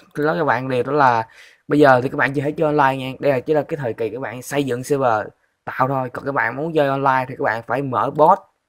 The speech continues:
Rất là, mở bot nha các bạn. Mở bot thì rất là đa dạng.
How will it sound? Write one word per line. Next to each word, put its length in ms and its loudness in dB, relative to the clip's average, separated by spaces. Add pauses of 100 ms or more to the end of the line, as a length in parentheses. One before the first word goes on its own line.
(460)
Rất 100 -10
là, 200 -8
mở 220 -4
bot 240 0
nha 140 -12
các 60 -10
bạn. 160 -10 (1400)
Mở 140 -2
bot 220 2
thì 80 -2
rất 120 -4
là 60 -6
đa 220 -4
dạng. 380 -6